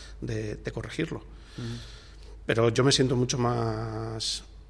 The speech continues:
Speaker 1: más fuerte en, en el proceso previo y en el proceso posterior a la hora de construir el, de construir algo especial,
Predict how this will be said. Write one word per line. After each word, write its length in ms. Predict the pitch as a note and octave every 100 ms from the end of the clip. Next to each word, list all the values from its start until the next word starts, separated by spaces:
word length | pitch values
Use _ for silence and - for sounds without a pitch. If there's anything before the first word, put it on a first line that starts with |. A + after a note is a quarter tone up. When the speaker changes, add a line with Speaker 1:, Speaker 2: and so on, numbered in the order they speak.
| -
Speaker 1:
más 240 | B2 A2+
fuerte 500 | - B2+ B2 C#3 C3+
en, 560 | A#2+ G#2+ G#2 G2+ G#2+ G#2 -
en 280 | - A#2+ B2
el 140 | A#2
proceso 300 | A#2 A2 A#2
previo 260 | A#2 A#2+ C3
y 60 | C3
en 60 |
el 80 | A2+
proceso 920 | A#2 G#2+ A2 A2+ A2 G#2+ G#2 G#2+ A2+ -
posterior 420 | A#2+ A#2+ A#2 D#3 D3
a 80 |
la 100 | A#2
hora 140 | B2+ D3+
de 80 | D3+
construir 500 | C#3+ - A#2 A#2+ C3
el, 600 | C#3 A2+ A2 G#2+ A2 - - - - - - -
de 80 | -
construir 300 | - - B2+
algo 140 | C3 C#3+
especial, 400 | - - G2